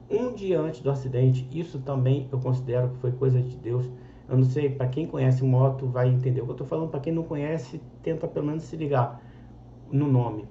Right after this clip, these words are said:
Protetor de carenagem, é o que protege o motor da moto, protege o tanque e tal. Cara, um dia antes eu instalei um protetor de carenagem na moto.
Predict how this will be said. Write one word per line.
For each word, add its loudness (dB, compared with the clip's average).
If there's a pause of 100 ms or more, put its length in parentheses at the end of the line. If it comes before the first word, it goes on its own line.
(120)
Protetor 4
de -8
carenagem, 0
é 0
o 0
que -10
protege -2
o -2
motor 0
da -2
moto, 2
protege -2
o -8
tanque 4
e -2
tal. 0 (400)
Cara, 2 (340)
um 0
dia 2
antes -4
eu -2
instalei 0 (580)
um 2
protetor -2
de -6
carenagem -2
na -2
moto. 0